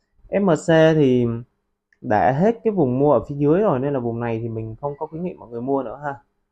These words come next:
Vùng, vùng phía dưới là mười một chấm năm hoặc là mười hai thôi. Còn trên vùng này thì mình không có khuyến nghị mọi người mua nữa.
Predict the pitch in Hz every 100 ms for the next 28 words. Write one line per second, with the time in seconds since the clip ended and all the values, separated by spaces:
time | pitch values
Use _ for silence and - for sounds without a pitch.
0 | _ - 113 110 110 107 104 - _ _
1 | _ - 113 110 127 139 160 123 117 110
2 | 135 147 165 151 143 123 120 113 110 110
3 | 107 104 117 117 131 147 139 143 - _
4 | _ _ _ _ 120 117 117 147 143 127
5 | 120 113 117 117 113 135 156 156 147 170
6 | - 98 117 127 135 139